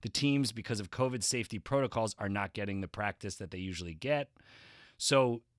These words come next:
it's literally regular season game, in-game practices. So the fact that we're able to make adjustments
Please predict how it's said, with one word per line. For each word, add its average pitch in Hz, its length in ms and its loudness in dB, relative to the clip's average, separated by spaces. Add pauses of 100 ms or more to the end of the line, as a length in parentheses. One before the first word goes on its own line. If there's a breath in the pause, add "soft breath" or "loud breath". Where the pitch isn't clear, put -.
(120)
it's - 340 0
literally 139 560 6
regular 123 520 2
season 101 540 0 (420)
game, 123 560 4 (240)
in-game 131 640 6
practices. 95 680 -2 (220 loud breath)
So - 160 2
the 120 120 2
fact - 260 2
that 127 100 -2
we're 127 260 2
able 135 220 4
to 117 60 4
make 117 260 2
adjustments 127 640 2